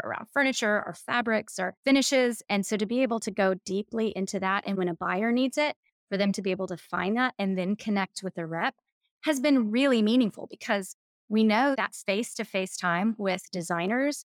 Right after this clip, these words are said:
has gotten so much more precious over the last few years. So if there's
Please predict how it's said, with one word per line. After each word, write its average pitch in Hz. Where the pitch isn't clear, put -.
has 202
gotten 202
so 208
much 196
more 196
precious -
over 185
the 196
last 185
few 202
years. 175
So 214
if 208
there's 220